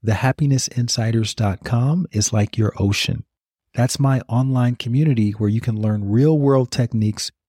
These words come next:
for cultivating more fulfillment from the inside out. So whether it's learning how to manifest abundance or access your potential or overcome fear or even just start walking every day,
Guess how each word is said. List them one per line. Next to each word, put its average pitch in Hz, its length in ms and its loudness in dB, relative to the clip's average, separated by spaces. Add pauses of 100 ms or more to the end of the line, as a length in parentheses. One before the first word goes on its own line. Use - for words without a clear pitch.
(140)
for 113 100 -10
cultivating 110 580 0
more 120 280 0
fulfillment 113 560 0
from 110 160 -2
the 101 140 -2
inside 98 420 -4
out. - 240 -6 (400)
So - 120 -6
whether 107 280 2
it's 98 120 -6
learning 120 280 2
how 110 160 0
to 104 80 -2
manifest 104 520 -2
abundance 143 840 2
or 101 380 0
access 110 440 -4
your 101 120 -4
potential 143 800 0 (340)
or 107 320 -4
overcome 113 460 -2
fear 143 640 2
or 117 220 0
even 135 180 2
just 123 160 -2
start 117 220 0
walking 117 460 -2
every 143 220 2
day, 139 360 0